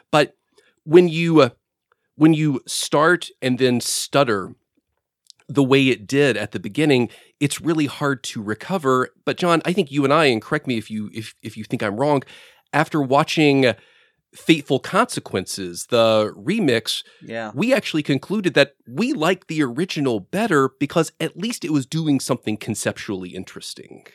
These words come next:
Speaker 2: Yeah, yeah, we did. And it gave a lot more time to character arcs than Fateful Consequences did. So I think that's why I liked it more. Yeah.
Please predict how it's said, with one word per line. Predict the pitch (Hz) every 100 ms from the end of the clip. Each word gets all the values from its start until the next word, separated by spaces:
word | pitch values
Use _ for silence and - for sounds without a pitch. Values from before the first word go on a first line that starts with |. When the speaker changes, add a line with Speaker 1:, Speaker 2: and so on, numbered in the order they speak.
| _
Speaker 2:
Yeah, | 190 170 98 107 98
yeah, | 131 110
we | 104 127
did. | 123 95
And | 110
it | 120
gave | 120 127
a | 113
lot | 110 104
more | 107
time | 101 104 104 98
to | 95 101
character | - 101 95 98
arcs | 80 90 -
than | - 95 95 98 _ _ _ _
Fateful | 107 95 98
Consequences | 101 92 101 95 95 101 110
did. | 101 98
So | - 95
I |
think | 117 170
that's | 107 -
why | 98
I | 90
liked | 87 98 -
it | -
more. | 90 - -
Yeah. | - -